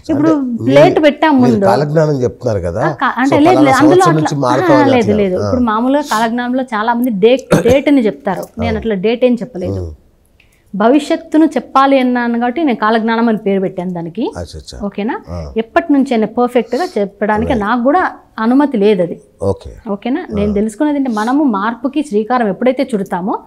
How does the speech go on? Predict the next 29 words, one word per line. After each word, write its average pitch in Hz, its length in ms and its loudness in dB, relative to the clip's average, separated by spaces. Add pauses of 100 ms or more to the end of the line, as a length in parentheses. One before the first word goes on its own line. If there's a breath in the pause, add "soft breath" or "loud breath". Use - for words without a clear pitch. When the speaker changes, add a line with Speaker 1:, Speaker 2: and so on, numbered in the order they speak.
(540 soft breath)
Speaker 1:
అప్పుడు 269 280 0
ఆ 285 60 6
ఫలితం 285 420 0
అన్నది 220 240 -4
వస్తుంది - 340 -10
మనకు. - 600 -18
Speaker 2:
రైట్. 62 240 -14
Speaker 1:
ఓకేనా? 254 340 -6 (200)
Speaker 2:
మ్మ్. 82 200 -12 (1120)
Speaker 1:
So 302 200 2 (100)
ఈ 285 100 4
కాలజ్ఞానాన్ని 269 760 0
తీసుకెళ్ళా. 196 520 -4 (380)
ఏంటి 240 260 -2
ఇలాంటి 220 360 -2
మార్పు 202 340 -2
వస్తుంది, 208 300 -2
మనం 190 300 -4
మారాలి 202 460 -2
అని 180 120 -4
చెప్పి, 339 540 -4 (300)
ఆ, 202 140 -2
నా, 185 560 -8 (420)
మ్, 185 600 -8
Speaker 2:
సుప్రీంకోర్టుకు 104 680 -8
తీసు- 76 200 -10
Speaker 1:
సుప్రీంకోర్టు 233 460 -2
కాదండి, 175 480 -6 (520 soft breath)
ఈయన 220 220 -2